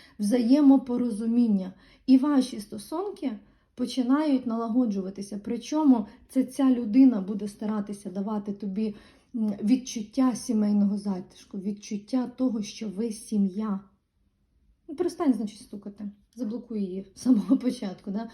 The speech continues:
Тільки не, не в фізичному плані, да? Просто перестань до неї стукати в двері. Вона сама прийде.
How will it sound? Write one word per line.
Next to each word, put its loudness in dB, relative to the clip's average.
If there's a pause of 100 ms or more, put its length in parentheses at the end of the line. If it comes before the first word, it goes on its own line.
Тільки 0
не, 0
не -2
в -4
фізичному -10
плані, -14
да? -10
Просто -10
перестань -4
до -4
неї -2
стукати -16
в -20
двері. -14 (220)
Вона -4
сама -6
прийде. -14